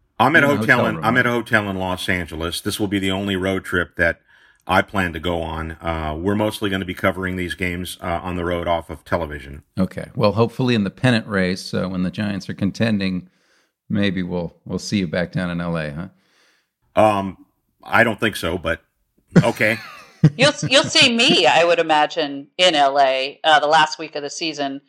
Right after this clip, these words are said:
Speaker 3: 'cause I assume the A's will be contending, and they, they are at the Dodgers, uh, for their final road series. So potential to clinch, uh, certainly a possibility of, of setting things up for a great final series at the Coliseum. So,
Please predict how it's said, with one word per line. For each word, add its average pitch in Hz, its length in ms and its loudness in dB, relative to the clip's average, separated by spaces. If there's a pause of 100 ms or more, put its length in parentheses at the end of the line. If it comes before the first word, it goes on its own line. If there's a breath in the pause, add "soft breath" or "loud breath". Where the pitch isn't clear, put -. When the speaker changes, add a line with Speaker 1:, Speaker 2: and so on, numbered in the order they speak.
(240 soft breath)
Speaker 3:
'cause 185 160 2
I 170 60 8
assume 196 500 -2
the 254 160 -2
A's 247 220 2
will 247 120 4
be 247 120 -12
contending, 240 680 0
and 170 100 -2
they, 165 280 0
they 180 120 4
are 165 80 4
at 180 280 6
the 180 80 -6
Dodgers, 156 720 0 (300 soft breath)
uh, 151 180 6
for - 160 -4
their 147 140 2
final 156 500 0
road 151 260 -2
series. - 480 -10
So 151 220 2
potential 156 460 -6
to 139 80 -12
clinch, 220 600 0 (400 soft breath)
uh, 143 280 0
certainly 151 420 -4
a 139 60 -2
possibility 143 640 -4
of, 131 240 -6
of 151 160 -2
setting 139 320 -2
things 143 260 -12
up 139 220 0
for 143 320 -4
a 127 260 -2
great 139 280 -6 (200)
final 214 300 2
series 226 400 -4
at 208 100 -10
the 220 60 -8
Coliseum. 196 800 -6
So, 156 420 -2